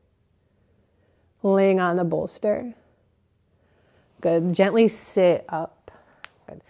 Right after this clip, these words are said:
So we're gonna take the bolster, you're gonna take it long ways here. Well, not long ways. This way. <laughs> Take it this way across the mat. Take your block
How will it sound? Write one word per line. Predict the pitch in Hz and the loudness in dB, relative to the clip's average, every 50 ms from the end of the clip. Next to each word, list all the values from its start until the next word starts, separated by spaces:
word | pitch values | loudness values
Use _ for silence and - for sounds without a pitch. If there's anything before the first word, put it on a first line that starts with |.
| _ - - _ _ | _ -20 -20 _ _
So | _ - 220 | _ -4 -2
we're | 247 294 | 0 0
gonna | 339 330 254 | 0 0 4
take | - 240 233 240 - - _ _ - - - - | 4 4 4 2 -2 -18 _ _ -20 -20 -16 -6
the | 220 190 202 196 190 185 190 - - - _ _ _ _ _ - - - | 2 4 8 8 8 8 6 4 -2 -10 _ _ _ _ _ -20 -2 4
bolster, | 214 214 226 240 233 - - 269 254 262 247 | 8 8 8 8 8 6 2 4 4 6 6
you're | 214 202 202 202 202 | 4 4 4 4 4
gonna | 196 190 185 | 2 2 0
take | 185 - 240 233 240 - | 2 4 4 4 4 4
it | 247 220 - 202 | 0 2 2 0
long | 180 175 170 175 175 175 180 180 180 170 | -2 -2 0 0 0 0 -2 -2 -4 -6
ways | 170 165 165 170 170 - - | -6 -8 -8 -10 -14 -14 -14
here. | - 175 - 165 - - - - _ | -12 -12 -12 -12 -14 -18 -20 -16 _
Well, | - 202 196 180 185 180 - - _ _ _ _ _ _ _ - | -2 -2 -2 -2 -2 -6 -14 -20 _ _ _ _ _ _ _ -12
not | 214 202 180 - 175 | -8 -8 -8 -8 -8
long | 170 170 175 190 | -10 -10 -10 -10
ways. | 190 180 196 196 - - - _ _ _ _ _ _ _ _ _ _ _ _ _ _ _ | -12 -14 -14 -16 -18 -20 -20 _ _ _ _ _ _ _ _ _ _ _ _ _ _ _
This | - 202 190 - - | -6 -6 -6 -6 -8
way. | - 180 180 - - | -8 -8 -8 -6 -4
<laughs> | 214 202 - - 226 233 226 - - - - - - _ - | -4 -4 -2 -4 -6 -8 -8 -10 -18 -20 -20 -20 -20 _ 0
Take | - 254 277 | 2 2 4
it | 285 202 | 4 4
this | 220 233 240 | 4 4 4
way | 247 247 233 214 | 4 4 4 4
across | - 226 208 196 190 - | 4 6 4 4 4 2
the | - 196 | -2 -2
mat. | 190 196 190 196 - - - _ _ _ _ _ _ _ _ _ _ _ _ _ _ _ - - | 0 0 0 -2 -2 -4 -8 _ _ _ _ _ _ _ _ _ _ _ _ _ _ _ -20 -8
Take | - - 233 226 233 | -2 0 0 2 4
your | 233 208 | 2 2
block | 185 190 190 196 214 226 220 - - - | 2 4 4 6 4 4 2 -6 -20 -20